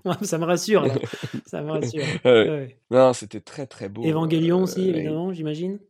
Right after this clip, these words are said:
Speaker 2: Ouais, Evangelion, bah, tout ce que Canal avait diffusé
Speaker 1: Ouais.
Speaker 2: un petit peu, euh, à l'époque, ouais.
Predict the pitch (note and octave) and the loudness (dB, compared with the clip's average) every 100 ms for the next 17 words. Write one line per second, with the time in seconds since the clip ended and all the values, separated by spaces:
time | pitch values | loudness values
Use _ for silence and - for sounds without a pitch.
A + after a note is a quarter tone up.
0 | _ - B2+ C#3 A#2 A#2 G#2 A2+ A#2 B2 | _ 2 6 6 2 -4 -6 -6 -4 -6
1 | A#2+ B2+ - G#3+ G#3 - E3+ F3 F3 B2+ | -6 -10 -10 -12 -12 -8 -6 -6 -6 -6
2 | A#2+ A2 A#2 A#2+ B2+ C3 C#3+ A#2 - B2+ | -8 -12 -16 -16 -10 -4 -4 -4 -12 -20
3 | - C3 B2+ B2+ A2+ G#2 G2 F#2+ F#2 F#2+ | -14 -10 -8 -6 -6 -6 -6 -8 -10 -12
4 | F2+ F2 - - - F2 G2 G#2 A#2+ C#3 | -14 -14 -14 -14 -8 -6 -4 -4 -6 -6
5 | - G#2+ F#2+ | -6 -8 -8